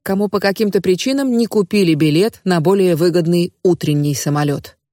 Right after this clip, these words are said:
В моем распоряжении целый ряд свободных кресел, и после взлета я удобно на них вытягиваюсь. Лежа на них,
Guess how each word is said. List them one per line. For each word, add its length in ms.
В 100
моем 260
распоряжении 720
целый 440
ряд 300
свободных 540
кресел, 480
и 120
после 300
взлета 520
я 200
удобно 440
на 140
них 360
вытягиваюсь. 920
Лежа 360
на 140
них, 240